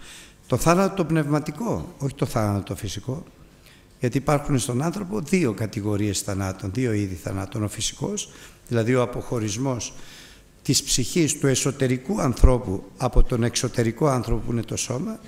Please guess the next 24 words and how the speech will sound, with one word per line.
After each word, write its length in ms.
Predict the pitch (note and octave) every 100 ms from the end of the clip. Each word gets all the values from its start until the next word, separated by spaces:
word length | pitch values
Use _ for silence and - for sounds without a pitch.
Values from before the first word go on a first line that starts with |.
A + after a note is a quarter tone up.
| - - - - - - -
και 120 | -
που 120 | C3+ C3+
αυτός 340 | B2+ D#3 C3
είναι 140 | D#3
για 220 | C#3 A#2 A#2
λίγο, 460 | A2 B2+ E3 A#3+ - - - - - - - - - -
γιατί 240 | - B2+ C3
υπάρχει 420 | B2+ D3 C#3+ C3+
και 160 | -
ο 80 | B2
αιώνιος 520 | A#2+ C#3+ C#3+ A2+ G#2+
θάνατος, 580 | - A#2 C3+ D#3 G3 E3
ο 80 | C3+
πνευματικός, 840 | - A2+ A2 G2+ G#2+ - - - - - -
ο 100 | -
αποχωρισμός 760 | A#2+ - - A#2+ A2+ A2+ C3+ A#2+
δηλαδή 380 | G#2+ G2+ G#2 A2
του 220 | - B2+
ανθρώπου 680 | G2+ F#2+ A#2 C3 D3+ A3 G#3+ -
από 160 | A#2+
την 100 | -
παρουσία 500 | A2 G#2 G#2 - B2
του 140 | B2 A2
Θεού. 280 | - E2